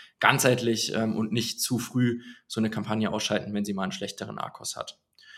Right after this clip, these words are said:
Jo, ähm, lass mich kurz spicken, was natür-, ja, genau, was natürlich auch ein riesen, riesen, riesen Ding ist, was Amazon auch extrem pusht zurzeit, Thema Video-Ads,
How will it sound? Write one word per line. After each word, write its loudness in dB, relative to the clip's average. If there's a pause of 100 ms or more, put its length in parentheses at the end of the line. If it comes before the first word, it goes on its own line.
(920)
Jo, 6
ähm, 8
lass 2
mich 2
kurz 0
spicken, 4
was 6
natür-, 2
ja, 10
genau, 8
was 4
natürlich 2
auch 6
ein -2
riesen, 4
riesen, 4
riesen 0
Ding 4
ist, 2
was 0
Amazon 4 (800)
auch 6
extrem 6
pusht 2
zurzeit, 2
Thema 4
Video-Ads, 4